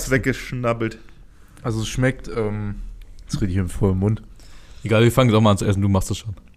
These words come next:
Speaker 3: Mm.
Speaker 1: Mm.
Speaker 3: Es schmeckt nicht so geschmackvoll, wie ich erwartet hatte.
Speaker 1: Mhm.
Speaker 3: Es ist sehr leicht vom Geschmack.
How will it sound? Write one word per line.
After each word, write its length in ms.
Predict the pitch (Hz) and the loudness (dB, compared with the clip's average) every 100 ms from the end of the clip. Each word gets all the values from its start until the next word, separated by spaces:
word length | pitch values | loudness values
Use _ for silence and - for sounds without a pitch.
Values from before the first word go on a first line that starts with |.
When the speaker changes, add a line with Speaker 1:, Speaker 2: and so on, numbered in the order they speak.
| - - - - - | -20 -20 -20 -20 -8
Speaker 3:
Mm. 280 | 117 107 101 - - - - - - - - - - - - - - - - 95 135 | -4 -2 -4 -6 -14 -20 -20 -20 -20 -20 -20 -20 -20 -20 -20 -18 -18 -16 -16 -14 -8
Speaker 1:
Mm. 200 | 185 123 - - - - - | -8 -10 -16 -20 -20 -18 -10
Speaker 3:
Es 100 | - | -4
schmeckt 300 | - 123 - | 2 2 2
nicht 140 | 147 | -4
so 180 | - 156 | 0 0
geschmackvoll, 840 | 113 101 - 107 113 - 135 127 | 0 -2 -2 0 -2 0 2 2
wie 80 | 113 | 2
ich 100 | 117 | 0
erwartet 420 | 110 - 98 120 | 0 0 0 2
hatte. 280 | 147 143 165 - | 0 0 0 -2
Speaker 1:
Mhm. 300 | 110 117 139 160 - - - - - - - - - - | -12 -14 -14 -18 -20 -20 -20 -20 -20 -20 -20 -20 -20 -16
Speaker 3:
Es 60 | - | -12
ist 180 | 110 - | -8 2
sehr 260 | 117 113 | 4 6
leicht 480 | 104 95 107 123 - | 4 2 2 0 -4
vom 240 | - 131 | -6 -4
Geschmack. 420 | 131 131 127 135 | -4 -4 -6 -6